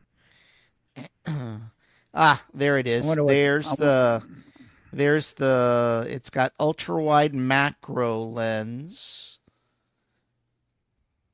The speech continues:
Speaker 1: And then it's got a, a one X main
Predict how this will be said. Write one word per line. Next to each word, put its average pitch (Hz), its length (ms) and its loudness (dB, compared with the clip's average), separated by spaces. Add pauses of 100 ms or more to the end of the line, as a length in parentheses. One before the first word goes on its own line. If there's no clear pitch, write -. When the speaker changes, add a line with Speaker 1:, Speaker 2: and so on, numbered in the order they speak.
(1600)
Speaker 1:
And 117 280 -8
then 123 180 -2
it's 123 200 -6
got 120 280 -2
a, 120 280 -8
a 117 60 -4
one 127 480 -6 (100)
X - 440 -10
main 117 720 -10